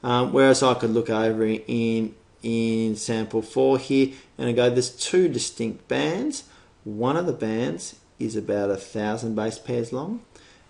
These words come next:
and the other one is somewhere around, uh, six fifty base pairs long.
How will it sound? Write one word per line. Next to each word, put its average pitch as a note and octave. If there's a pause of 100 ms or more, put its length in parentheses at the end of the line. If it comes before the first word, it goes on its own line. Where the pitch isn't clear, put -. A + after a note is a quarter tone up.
(120)
and A2+
the A2
other C3
one G#2 (1080)
is G#2 (160)
somewhere A2
around, G#2+ (680)
uh, G2+ (540)
six -
fifty G#2+ (220)
base G2+
pairs G2
long. G2